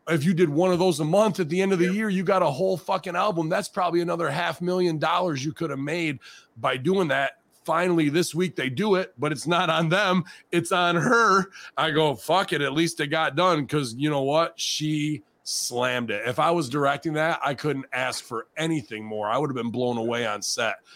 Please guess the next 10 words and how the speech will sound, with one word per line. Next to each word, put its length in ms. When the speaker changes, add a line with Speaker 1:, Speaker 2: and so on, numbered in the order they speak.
Speaker 1:
at 160
how 140
talented 560
that, 220
that 260
girl 260
was 320
Speaker 2:
Yeah. 60
Speaker 1:
lyrically. 420
So 400